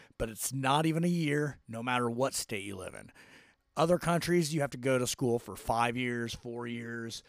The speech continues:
um, some it's six years. Now,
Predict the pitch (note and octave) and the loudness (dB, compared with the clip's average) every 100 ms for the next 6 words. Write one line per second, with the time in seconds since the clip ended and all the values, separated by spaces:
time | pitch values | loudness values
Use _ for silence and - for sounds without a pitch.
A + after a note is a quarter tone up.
0 | - - _ _ - A2+ G2 G2+ F#2+ F#2+ | -20 -20 _ _ -6 -6 -4 -6 -6 -10
1 | F#2 - - - - - A2+ A2 A#2+ A#2+ | -16 -20 -20 -20 -16 -10 -6 -4 -6 -8
2 | A#2 A2+ - - B2 - D#3 C3+ C3 C#3+ | -12 -12 -6 -2 -2 -2 -2 0 0 -2
3 | - - - - - B2+ A#2+ A2+ | -6 -14 -20 -20 -4 0 2 0